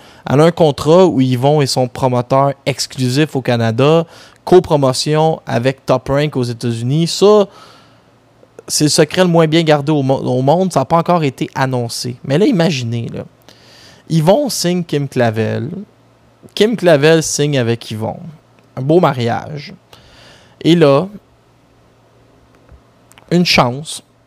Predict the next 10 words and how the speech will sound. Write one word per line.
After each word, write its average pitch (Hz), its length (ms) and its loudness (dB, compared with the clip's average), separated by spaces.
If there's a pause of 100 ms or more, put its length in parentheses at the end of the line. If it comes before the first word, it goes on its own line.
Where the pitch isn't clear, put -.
(320)
pour 131 160 -6
sa 131 140 2
carrière, 123 600 0
pas - 140 -2
une 151 80 -2
chance 143 360 0
pour, 123 220 -2
euh, 120 140 2
nos 120 140 2
grands-parents. 120 680 0